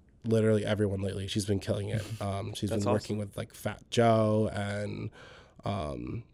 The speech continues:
Speaker 1: Eve. She was
Speaker 2: Mm-hmm.
Speaker 1: just did a couple shows with Eve. And then, um, she works with a lot of, um,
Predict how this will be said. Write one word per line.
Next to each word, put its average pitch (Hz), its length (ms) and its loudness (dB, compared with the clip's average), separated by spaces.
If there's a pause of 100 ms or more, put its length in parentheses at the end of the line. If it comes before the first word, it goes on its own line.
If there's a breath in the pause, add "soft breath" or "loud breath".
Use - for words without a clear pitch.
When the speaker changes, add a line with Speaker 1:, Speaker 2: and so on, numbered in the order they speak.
(540)
Speaker 1:
Eve. 120 540 4
She 113 240 0
was 110 200 4
Speaker 2:
Mm-hmm. 120 60 -4
Speaker 1:
just - 380 -6
did 110 140 0
a - 20 -4
couple 110 220 0
shows 104 260 4
with 98 140 -8
Eve. 107 480 2 (420 soft breath)
And 101 140 0
then, 101 140 0
um, 104 340 -4
she - 140 2
works 120 180 2
with 120 140 -2
a 110 40 0
lot 107 220 0
of, 107 140 0
um, 117 420 -6